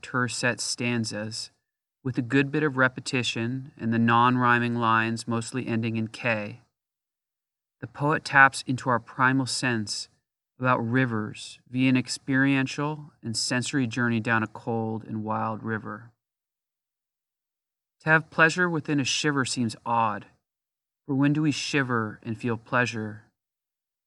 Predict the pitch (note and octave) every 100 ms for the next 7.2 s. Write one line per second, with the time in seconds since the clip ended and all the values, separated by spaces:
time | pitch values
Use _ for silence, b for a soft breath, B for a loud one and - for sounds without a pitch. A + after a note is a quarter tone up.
0 | - B2+ C#3 E3+ - _ _ _ _ _
1 | _ _ - - C3+ C#3+ C#3 C3+ C3+ A#2+
2 | A2 - - _ _ _ - - - C3
3 | C3+ C3 A#2 A2 A#2+ B2 B2+ - - B2+
4 | A2+ A2 G#2+ - _ _ _ _ _ _
5 | _ _ _ _ _ C#3 C#3 A#2 - -
6 | C#3 - - D3+ D#3 C#3+ - C#3+ C3 A#2
7 | G#2+ G2+